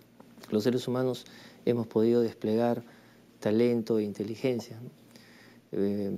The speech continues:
pienso, por ejemplo, en el avance en el conocimiento de las matemáticas, las ciencias naturales, pero sigue siendo una tarea pendiente, eh, el hecho de poder, por ejemplo,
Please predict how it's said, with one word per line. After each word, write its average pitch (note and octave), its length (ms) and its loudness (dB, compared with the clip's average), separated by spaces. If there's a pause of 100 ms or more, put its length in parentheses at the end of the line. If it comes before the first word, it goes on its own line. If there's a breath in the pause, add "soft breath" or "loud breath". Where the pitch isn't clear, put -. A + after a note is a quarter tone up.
pienso, A2 300 0
por A2 120 -2
ejemplo, A2 380 -2
en G#2+ 80 -2
el G2+ 80 0
avance G#2 760 0
en G2+ 60 -4
el G2 60 -8
conocimiento G2 500 -6
de - 40 -6
las - 100 -14
matemáticas, G2+ 1400 -4
las G2+ 160 -6
ciencias G2 260 -4
naturales, F#2+ 1000 -2 (1160 loud breath)
pero D#3+ 480 4
sigue E3 380 2
siendo D3+ 320 -2
una C#3+ 140 -4
tarea B2+ 500 0
pendiente, A2 800 -2 (680 loud breath)
eh, G#2+ 600 0
el G#2+ 220 -4
hecho A#2 320 -2
de G#2+ 240 0
poder, G#2 260 -2
por G#2+ 140 -4
ejemplo, G#2+ 420 -2